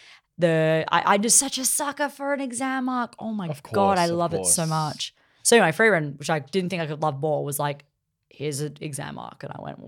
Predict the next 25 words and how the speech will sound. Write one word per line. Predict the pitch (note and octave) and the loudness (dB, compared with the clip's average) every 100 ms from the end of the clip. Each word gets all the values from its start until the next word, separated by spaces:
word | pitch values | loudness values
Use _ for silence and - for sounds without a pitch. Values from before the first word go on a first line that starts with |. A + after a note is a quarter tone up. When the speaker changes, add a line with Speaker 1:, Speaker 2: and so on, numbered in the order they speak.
| - | -16
Speaker 1:
fucking | - F3 - - C#3 | -10 -10 -12 -14 -10
hell." | C#3+ - - D3+ | -10 -8 -8 -10
Speaker 2:
<laughs> | - | -6
It's | C#3 C#3 - | -4 -2 0
amazing. | A#2+ G#2 F2+ F#2+ B2+ _ _ - | 0 -2 -4 -10 -10 _ _ 0
Look, | C3+ | 4
we've, | F3+ C4 | 4 4
we've | D4+ | 2
talked | A3+ F#3 | 4 2
about | C3+ B2+ | 4 2
Frieren | - C3 A#2 | 2 -2 0
enough | A2 A2 | -2 -6
on | G2+ | -8
this | G2+ | -8
show. | - G#2+ | -8 -10
If | G#2+ | -2
you're | F3+ | 4
not | A3 | 6
watching | F3+ C3 C3+ | 4 2 -4
Frieren, | - C3 B2+ | -4 -2 -2
we | B2+ | 0
aren't | C3 A2+ | -2 -4
doing | A2 G#2 | -6 -8
our | F#2+ | -10
jobs. | G2 F2+ - | -10 -12 -14